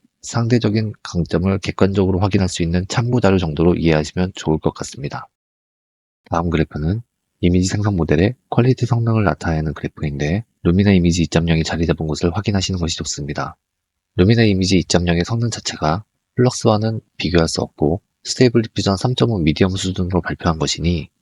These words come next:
스테이블 디퓨전 엑스엘보다 조금 더 나은 수준이라고 생각하시면 됩니다.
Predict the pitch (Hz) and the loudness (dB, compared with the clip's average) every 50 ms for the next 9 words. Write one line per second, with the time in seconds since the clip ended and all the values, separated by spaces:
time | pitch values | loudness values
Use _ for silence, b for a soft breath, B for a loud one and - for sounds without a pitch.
0 | _ _ - - - - 120 110 107 104 95 - - - 101 98 - 85 - - | _ _ -16 -12 0 2 2 4 4 0 -2 -4 0 0 0 0 0 -2 -2 0
1 | 95 87 87 78 87 78 - 87 95 101 - - - 98 - - 104 98 98 95 | 4 4 4 4 2 0 0 0 0 0 -6 -6 -8 -6 -4 -4 -4 -2 -2 0
2 | 85 76 71 73 87 92 - 101 95 - 98 92 92 87 87 87 90 - 95 92 | 0 0 -2 -2 -2 -2 -2 -2 -2 0 -2 0 0 0 2 0 0 -2 -2 -4
3 | 90 - 92 - - 90 82 80 71 67 67 - 67 64 - _ | -4 -2 -2 -2 0 0 -2 -4 -4 -6 -6 -8 -8 -10 -10 _